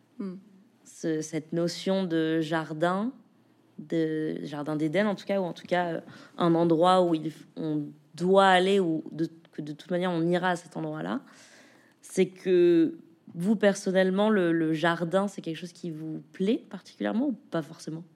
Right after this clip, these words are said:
Speaker 1: Ouais. Non, j'ai trop peu de temps, je, parce que je passe mon temps à écrire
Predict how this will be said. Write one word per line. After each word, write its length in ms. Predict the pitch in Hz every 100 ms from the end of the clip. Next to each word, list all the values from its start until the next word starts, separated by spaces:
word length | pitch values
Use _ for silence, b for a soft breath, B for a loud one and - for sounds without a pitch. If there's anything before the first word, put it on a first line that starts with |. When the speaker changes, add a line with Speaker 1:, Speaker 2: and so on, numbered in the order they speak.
| _ _ _ _
Speaker 1:
Ouais. 240 | 214 214 220 B B B B _
Non, 220 | 254 247
j'ai 160 | 247 220
trop 260 | - 247 240
peu 320 | - 240 233 233
de 580 | 233 226 220 214 202 185
temps, 440 | - 240 240 247 226
je, 120 | 214 - - - -
parce 200 | 220 196
que 100 | -
je 140 | 220 190
passe 340 | - 208 196
mon 200 | 233 214
temps 320 | 202 - 208 196
à 120 | 185
écrire 760 | 185 - 254 285 262 190 185